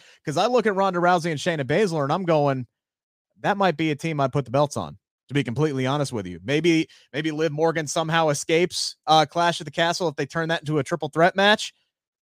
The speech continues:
And, you know, Shayna and Ronda can get pissed off and, and go after the tag team title. They teased something a while back with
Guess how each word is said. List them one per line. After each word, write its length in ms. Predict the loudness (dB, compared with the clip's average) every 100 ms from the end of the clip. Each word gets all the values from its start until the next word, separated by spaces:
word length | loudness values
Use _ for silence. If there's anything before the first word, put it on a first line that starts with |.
| _
And, 320 | -8 -6 -6
you 60 | -2
know, 140 | 0
Shayna 460 | 0 -2 0 0 0
and 200 | -2 0
Ronda 380 | 2 2 2 2
can 240 | -2 -2
get 200 | -4 -2
pissed 280 | -4 -4 2
off 300 | 2 2 0
and, 180 | -8 -8
and 160 | -4
go 140 | 2 2
after 160 | 0
the 80 | -8
tag 260 | -4 -4 -4
team 160 | -12
title. 220 | -8 -8
They 160 | -6 -8
teased 420 | -8 -8 -4 -4
something 260 | -2 0 2
a 60 |
while 220 | 4 4 4
back 280 | 2 0 0
with 180 | -2